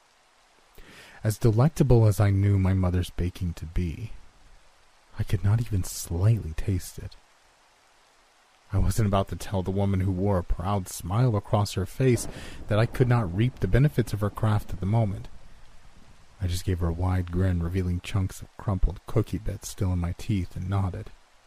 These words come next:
I decided to chalk my absent taste buds as some sort of sinus issue. It was September, after all, and I would often have similar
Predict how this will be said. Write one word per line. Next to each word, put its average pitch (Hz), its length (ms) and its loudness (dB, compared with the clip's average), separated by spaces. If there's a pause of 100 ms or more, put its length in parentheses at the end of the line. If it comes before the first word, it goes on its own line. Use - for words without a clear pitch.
(1600)
I 104 60 0
decided 113 440 2
to 104 60 -10
chalk 113 300 2
my 104 140 2
absent 98 460 -2
taste - 340 -4
buds 95 300 0
as 92 220 -4 (400)
some - 200 -2
sort 113 200 2
of - 80 -2
sinus 95 480 0
issue. - 380 -10 (760)
It 101 120 -2
was 110 300 4
September, 95 580 0
after 80 380 -6
all, 101 200 0
and 90 100 0
I 95 80 0
would 101 120 -2
often 107 360 2
have 98 280 -2
similar 104 520 0